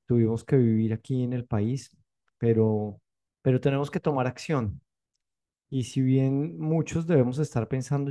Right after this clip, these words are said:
"¿Yo qué puedo hacer contra un tema meteorológico que no depende de mí?", pues la respuesta es sí tenemos mucho que hacer. Primero, algo que está en la mano de todos,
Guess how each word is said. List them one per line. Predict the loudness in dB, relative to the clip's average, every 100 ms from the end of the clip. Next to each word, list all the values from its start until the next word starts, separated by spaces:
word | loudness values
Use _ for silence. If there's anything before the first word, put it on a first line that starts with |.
| -6
"¿Yo | 4 4 4 -2
qué | -6
puedo | 0 0 2 -2
hacer | -4 -2 -2 -4
contra | -6 -8 -8 -4
un | -4 -2 -6 _
tema | 2 4 4 0 -2
meteorológico | -2 -2 -2 2 4 4 2 4 2 0 -8 -12 -8 -8 -6
que | -4
no | -2 0
depende | 0 0 0 2
de | 2 2
mí?", | 0 -2 -6 _ _ _ _ _ 2
pues | 4
la | 4
respuesta | 2 -4 -2 -2 0
es | -2
sí | 0 2 2
tenemos | 2 -2 0 -2 -4
mucho | -4 -8 -6
que | -4
hacer. | -2 -2 -4 _ _ _ _ _ _ _ 0
Primero, | 4 6 6 2 0 0
algo | 2 2 -2
que | -6
está | 0 -2 -2 _
en | 2 4
la | 4
mano | 4 4 4
de | 4
todos, | 6 4 2 -6 -16